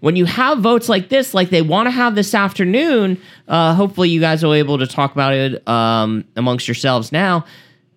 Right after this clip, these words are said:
Who voted for this resolution to condemn Hamas and to stand with Israel today? Who did, you know, who did it, which members of the squad voted for it, who voted present, who didn't vote, you know, those kind of things. You couldn't have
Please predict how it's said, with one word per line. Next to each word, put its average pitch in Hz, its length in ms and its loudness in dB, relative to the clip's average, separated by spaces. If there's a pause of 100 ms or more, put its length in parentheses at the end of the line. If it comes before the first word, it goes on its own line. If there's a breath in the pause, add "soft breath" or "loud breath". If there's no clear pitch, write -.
(100)
Who 254 200 2
voted 220 320 2
for 202 540 0
this 170 240 -2
resolution 165 560 0
to 160 140 -4
condemn 127 500 -2
Hamas 120 640 0
and 107 120 -4
to 110 80 -10
stand 120 300 -2
with 120 160 -2
Israel 113 500 0
today? 104 520 -2 (300 loud breath)
Who 131 220 0
did, 120 380 -4
you 127 120 -2
know, 101 140 -2
who 151 200 -2
did 123 220 -2
it, 69 240 -10
which 123 240 -4
members 139 320 -2
of 131 40 -2
the 123 60 -4
squad 113 420 -2
voted 110 260 0
for 113 240 0
it, - 80 -4
who 127 180 -2
voted 131 340 0
present, 117 540 -2
who 127 180 0
didn't 131 320 0
vote, 117 440 0 (400 soft breath)
you 123 80 -6
know, 120 160 2
those 123 180 0
kind 135 160 -2
of 127 80 -2
things. 127 200 0
You 143 80 2
couldn't 208 180 0
have 175 200 0